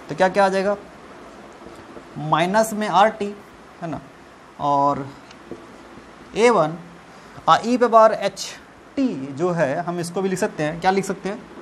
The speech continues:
वन प्लस में एच, ठीक है, टी प्लस एच टी का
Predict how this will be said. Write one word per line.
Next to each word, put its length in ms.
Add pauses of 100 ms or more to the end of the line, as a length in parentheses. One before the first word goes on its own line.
(2250)
वन 240
प्लस 380
में 260 (1080)
एच, 400 (1000)
ठीक 100
है, 100 (2250)
टी 280 (1900)
प्लस 340 (840)
एच 260
टी 140
का 200